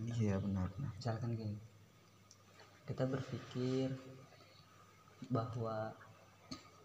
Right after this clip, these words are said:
Speaker 2: kita hidup di masa depan itu pasti sukses, misalkan gitu kan.
Speaker 1: Iya.
Speaker 2: Kalau kita selalu menanamkan pola pikir kita begitu kan, sukses ya pasti sukses.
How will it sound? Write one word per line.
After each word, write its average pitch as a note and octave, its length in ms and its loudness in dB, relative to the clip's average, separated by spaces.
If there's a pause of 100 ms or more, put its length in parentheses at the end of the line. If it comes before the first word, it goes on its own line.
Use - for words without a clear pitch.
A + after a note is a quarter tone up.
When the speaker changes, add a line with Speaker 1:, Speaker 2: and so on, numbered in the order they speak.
(340)
Speaker 2:
kita - 300 2
hidup C3 340 4 (160)
di C3+ 140 4
masa B2+ 320 4
depan B2 340 2
itu B2 220 -2
pasti C#3+ 320 0
sukses, - 560 2
misalkan A#2+ 400 0
gitu A2+ 160 -2
kan. A2+ 100 4
Speaker 1:
Iya. A2 240 8 (760)
Speaker 2:
Kalau B2+ 160 4
kita D#3+ 240 2
selalu C#3+ 340 4
menanamkan C#3 540 4
pola C3 240 4
pikir B2+ 260 -4 (220)
kita B2 480 -4 (520)
begitu C3+ 520 6
kan, C3+ 160 4 (400)
sukses C#3 400 -2
ya C#3 100 -6
pasti C#3+ 220 -2
sukses. C#3+ 500 -6